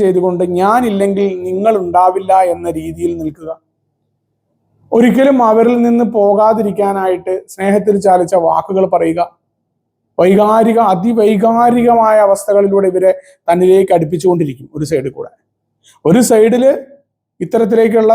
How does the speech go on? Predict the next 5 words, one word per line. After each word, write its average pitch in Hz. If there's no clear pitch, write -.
നിരവധി 208
ബുദ്ധിമുട്ടുകളും 196
കുറ്റപ്പെടുത്തലുകളും 185
പ്രശ്നങ്ങളും 196
ഉണ്ടാക്കുമ്പോഴും 180